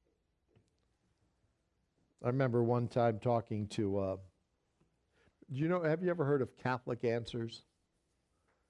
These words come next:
They're actually located, headquartered, at least they were many years ago, they still may be, uh, in San Diego, where we lived for many years. Uh,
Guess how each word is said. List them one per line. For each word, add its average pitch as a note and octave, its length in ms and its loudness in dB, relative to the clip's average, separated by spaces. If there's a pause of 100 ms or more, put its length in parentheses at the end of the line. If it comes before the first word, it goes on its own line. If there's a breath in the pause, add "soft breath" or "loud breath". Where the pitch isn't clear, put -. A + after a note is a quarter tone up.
(320)
They're B2 120 2
actually C#3 400 2
located, A#2 580 2
headquartered, G#2+ 600 2
at G2+ 120 0
least A2 240 -2
they G2+ 160 -2
were A2 320 4
many G#2 260 -4
years A2 320 -4
ago, G#2 240 -2
they G2+ 180 -4
still A2 340 0
may G#2+ 240 0
be, F#2+ 320 -4 (640 soft breath)
uh, G#2 260 -2
in A#2+ 160 -2
San C3 300 2
Diego, A#2+ 380 4
where A2 220 2
we A2+ 180 2
lived A2+ 480 4 (720)
for A#2+ 120 -4
many A#2 240 0
years. G2 520 -6 (600 soft breath)
Uh, G#2+ 280 0